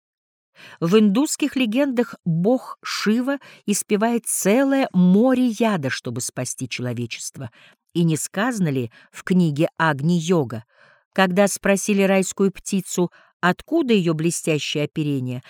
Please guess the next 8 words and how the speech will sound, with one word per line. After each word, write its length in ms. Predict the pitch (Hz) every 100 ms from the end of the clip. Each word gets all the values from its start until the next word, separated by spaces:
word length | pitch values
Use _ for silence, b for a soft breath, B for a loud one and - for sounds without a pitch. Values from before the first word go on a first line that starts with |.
| B -
она 300 | 170 247 285
ответила: 680 | - 185 196 - 185 185 b b b
«Множество 760 | 185 214 247 254 240 - 233 240
вражеских 640 | 233 233 220 220 - 233
стрел 480 | - - 226 220 220
скользило 720 | - - 214 214 190 202 202 196
по 200 | 202 196
мне, 320 | 196 196